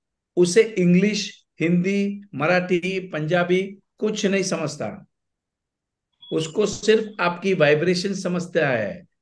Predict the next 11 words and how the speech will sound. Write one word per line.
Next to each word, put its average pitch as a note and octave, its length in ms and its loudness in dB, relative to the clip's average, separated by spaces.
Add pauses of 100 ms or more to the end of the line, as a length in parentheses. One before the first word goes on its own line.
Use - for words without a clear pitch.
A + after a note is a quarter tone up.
(220)
उसे D#3+ 320 0
सिर्फ G#3+ 400 0
अपनी F3+ 260 -2
feeling A3 580 -2
समझता F3+ 480 -2
है। A2+ 360 -6 (540)
आपकी F3 380 -2
feelings E3+ 420 0
की D#3+ 140 -4
वजह C#3 260 -2
से A3 460 -2